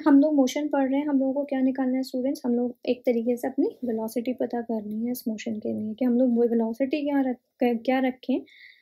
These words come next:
ताकि हम लोगों का जो motion है car का वो इस तरह का हो कि वो circular move करती रहे,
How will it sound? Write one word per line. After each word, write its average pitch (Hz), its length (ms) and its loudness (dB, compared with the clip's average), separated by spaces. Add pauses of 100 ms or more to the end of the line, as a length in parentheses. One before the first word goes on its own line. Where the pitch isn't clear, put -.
(560)
ताकि 254 200 0
हम 285 220 6
लोगों 269 240 4
का 294 180 -2 (380)
जो 285 180 2
motion 269 440 4
है 311 120 0
car 233 300 -2
का 247 160 -4 (840)
वो 269 100 6
इस 277 180 2
तरह 302 200 2
का 302 120 -2
हो 269 160 4
कि 330 100 2
वो 339 120 2
circular 277 460 0
move 262 220 8
करती 233 380 -2
रहे, 240 280 -2